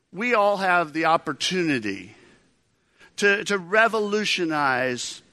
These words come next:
the River Bend area, the Saint Louis area? But integrity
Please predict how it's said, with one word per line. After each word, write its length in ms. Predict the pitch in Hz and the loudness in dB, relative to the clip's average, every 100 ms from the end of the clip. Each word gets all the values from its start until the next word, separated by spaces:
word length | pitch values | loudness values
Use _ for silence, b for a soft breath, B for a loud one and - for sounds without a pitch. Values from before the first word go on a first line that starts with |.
| b b b b 156 | b b b b -10
the 80 | |
River 280 | 160 180 156 | -2 0 0
Bend 380 | 139 196 214 202 | -2 0 0 2
area, 460 | 202 196 190 190 190 | 2 2 2 0 0
the 140 | 156 | -2
Saint 320 | - 175 165 | 0 0 0
Louis 420 | 170 190 185 - | 0 0 0 -2
area? 560 | 151 143 127 117 104 131 b b b b b b b b _ _ | -2 0 0 -2 -4 -8 b b b b b b b b _ _
But 200 | 156 208 | 0 0
integrity 1200 | 202 196 190 - 302 294 220 190 147 120 98 113 | 2 -2 -4 -4 2 2 2 0 0 -2 -4 -8